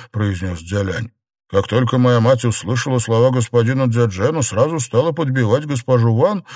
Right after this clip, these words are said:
сказать ему, что он очень хорошо все придумал. А мне что делать? Нужно уплатить несколько сот лянов серебра носильщикам паланкинов и плакальщицам, а денег не выдают. Пошел просить, заявили, что рассчитаются после похорон.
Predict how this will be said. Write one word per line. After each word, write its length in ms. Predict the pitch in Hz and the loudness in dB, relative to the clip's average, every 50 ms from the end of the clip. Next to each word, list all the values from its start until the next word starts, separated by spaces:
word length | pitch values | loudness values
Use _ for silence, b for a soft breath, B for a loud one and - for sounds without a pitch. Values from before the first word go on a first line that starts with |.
| B B B | B B B
сказать 440 | - - - 127 117 110 143 135 - | -10 -4 0 0 2 2 0 -2 -4
ему, 160 | 156 147 147 | -4 -2 -2
что 220 | 123 - - 123 | -2 -2 0 0
он 80 | 123 120 | 2 2
очень 240 | 143 135 123 147 139 | 0 0 -2 -4 -2
хорошо 480 | 117 131 131 123 113 95 - 104 110 | -2 0 0 0 0 0 -2 -4 -6
все 180 | 104 - - 185 | -4 -4 -8 -8
придумал. 640 | 160 180 175 135 92 85 82 80 87 95 90 - _ _ | -6 -4 -4 -4 -4 -6 -8 -8 -8 -8 -10 -10 _ _
А 100 | 131 123 | 2 2
мне 200 | 117 107 123 135 | 2 2 -2 -4
что 180 | 120 - 156 147 | -6 -6 -6 -6
делать? 400 | 143 143 143 143 135 - - _ _ _ _ _ _ _ _ _ | -4 -4 -6 -6 -8 -12 -18 _ _ _ _ _ _ _ _ _
Нужно 340 | - 123 143 135 117 123 131 | 0 0 2 2 2 2 2
уплатить 460 | 123 - 127 127 117 - 151 143 120 113 | 2 2 2 2 2 2 0 -2 -2 -2
несколько 460 | 127 135 120 - - 123 110 123 123 | 0 0 0 0 -2 -2 -2 0 -2
сот 260 | - - 135 135 117 | -2 -2 -2 -2 0
лянов 360 | 120 120 131 131 127 120 107 | 2 4 4 4 4 2 0
серебра 400 | - - 120 120 120 120 131 139 | -2 -2 0 0 0 2 2 2
носильщикам 640 | 127 120 110 - - 127 127 113 - - - 123 113 | 2 2 0 0 0 -2 -2 -2 -4 -2 -2 -2 0
паланкинов 720 | 117 - 123 120 120 113 107 - - 139 147 131 110 - 104 | 0 2 2 2 2 2 0 -2 -2 -2 0 -2 -2 -2 -6
и 60 | 104 | -10
плакальщицам, 960 | - - 90 120 139 139 120 147 131 120 - - 127 117 - 131 123 113 110 B B B B B B | -8 -2 2 2 4 4 2 0 -4 -4 -4 -4 -6 -4 -2 0 0 0 -2 B B B B B B
а 140 | 131 127 | 2 4
денег 300 | 113 123 147 156 165 127 | 4 4 2 0 0 -2
не 100 | 127 139 | 0 0
выдают. 600 | 135 131 135 123 127 123 123 123 135 147 151 - - _ _ _ _ _ _ | 0 0 2 2 2 4 4 2 2 0 -2 -4 -8 _ _ _ _ _ _
Пошел 280 | - 127 127 135 151 131 | 2 2 4 4 2 2
просить, 440 | 117 139 139 - - 160 196 180 135 | 2 2 2 2 2 0 -2 -2 0
заявили, 400 | 127 127 123 123 131 139 131 127 | 0 2 2 2 2 2 0 0
что 180 | 110 - 131 | 0 0 0
рассчитаются 560 | 127 127 117 - - - 147 147 160 127 - | 0 0 0 -2 0 0 0 2 2 0 -4
после 300 | - 147 139 120 - 131 | -2 -2 -2 0 0 -2
похорон. 640 | 113 143 131 117 135 131 123 127 135 143 151 147 123 | -2 -2 0 4 4 4 6 6 4 2 0 -2 -6